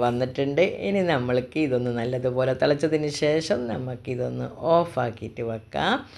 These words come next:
ഓഫാക്കി വെച്ചതിന് ശേഷം പിന്നെ നമുക്കിതിലേക്ക് ഒരു താളിപ്പ് വേണ്ടേ. അതിന് ഞാൻ ഇപ്പുറത്തെ അടുപ്പത്ത്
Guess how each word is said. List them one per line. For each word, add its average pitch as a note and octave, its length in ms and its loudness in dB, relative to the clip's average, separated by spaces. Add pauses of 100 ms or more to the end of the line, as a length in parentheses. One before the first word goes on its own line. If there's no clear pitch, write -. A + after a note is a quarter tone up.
(960)
ഓഫാക്കി G3 500 6
വെച്ചതിന് F#3 380 2
ശേഷം G3 240 0
പിന്നെ G#3+ 240 2
നമുക്കിതിലേക്ക് C#3+ 560 2
ഒരു B2 120 -2
താളിപ്പ് D3 400 4
വേണ്ടേ. B2+ 240 4 (100)
അതിന് C3 280 0
ഞാൻ C3+ 180 0
ഇപ്പുറത്തെ C#3 380 0
അടുപ്പത്ത് C#3 420 0